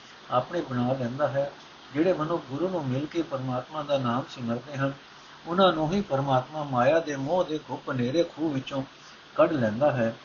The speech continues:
ਤੇ ਕਈ ਜਨਮਾਂ ਦੇ ਆਪਣੇ ਨਾਲੋਂ ਟੁੱਟਿਆਂ ਹੋਇਆਂ ਨੂੰ ਮੁੜ ਆਪਣੇ ਨਾਲ ਜੋੜ ਲੈਂਦਾ ਹੈ। ਹੇ ਨਾਨਕ, ਆਖ, ਹੇ ਪ੍ਰਭੂ, ਤੇਰਾ ਮੁੱਲ ਨਹੀਂ ਪਾਇਆ ਜਾ ਸਕਦਾ। ਤੇਰਾ ਸਰੂਪ ਹੈਰਾਨ ਕਰ ਦੇਣ ਵਾਲਾ ਹੈ ਤੇ ਵਡਿਆਈ ਵੱਡੀ ਹੈ।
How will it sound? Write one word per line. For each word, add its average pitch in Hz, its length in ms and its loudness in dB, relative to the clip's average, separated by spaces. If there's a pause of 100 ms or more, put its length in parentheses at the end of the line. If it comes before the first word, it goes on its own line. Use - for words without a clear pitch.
(380)
ਤੇ 143 80 -6
ਕਈ 165 280 2
ਜਨਮਾਂ 151 400 4
ਦੇ 151 200 -2
ਆਪਣੇ 143 380 -4
ਨਾਲੋਂ 135 340 -2
ਟੁੱਟਿਆਂ 147 380 -6
ਹੋਇਆਂ 127 320 2
ਨੂੰ 131 180 -4 (500)
ਮੁੜ 160 180 6
ਆਪਣੇ 143 320 2
ਨਾਲ 135 240 2
ਜੋੜ 120 300 -4
ਲੈਂਦਾ 120 380 0
ਹੈ। 107 140 -10 (680)
ਹੇ 170 120 2
ਨਾਨਕ, 147 400 0
ਆਖ, 131 300 0
ਹੇ 147 100 0
ਪ੍ਰਭੂ, 151 420 -8 (420)
ਤੇਰਾ 147 240 4
ਮੁੱਲ 147 300 2
ਨਹੀਂ 151 180 2
ਪਾਇਆ 123 340 2
ਜਾ 127 220 0
ਸਕਦਾ। 123 440 -4 (580)
ਤੇਰਾ 147 240 4
ਸਰੂਪ 143 460 2 (720)
ਹੈਰਾਨ 127 320 4
ਕਰ 139 220 6
ਦੇਣ 139 280 0
ਵਾਲਾ 131 340 0
ਹੈ 123 240 -2 (300)
ਤੇ 143 80 -10
ਵਡਿਆਈ 123 460 2
ਵੱਡੀ 127 400 -6
ਹੈ। 104 140 -6